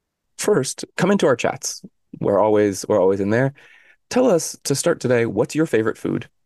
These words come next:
and why? And use Oreo. Opinion, reason, example, opinion. Then ask us some questions, and we're gonna come back and do this two or three times a week, and we'll give you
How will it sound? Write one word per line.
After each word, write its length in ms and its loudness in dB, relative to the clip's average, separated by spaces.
and 140 0
why? 340 -4
And 180 0
use 280 2
Oreo. 380 -2
Opinion, 480 -2
reason, 400 -2
example, 400 -2
opinion. 360 -4
Then 440 0
ask 320 0
us 320 0
some 320 0
questions, 840 -6
and 160 2
we're 80 4
gonna 160 2
come 240 0
back 300 0
and 100 -2
do 120 2
this 180 -2
two 180 -2
or 80 2
three 160 -4
times 220 -2
a 60 0
week, 280 -2
and 140 0
we'll 120 0
give 200 0
you 260 2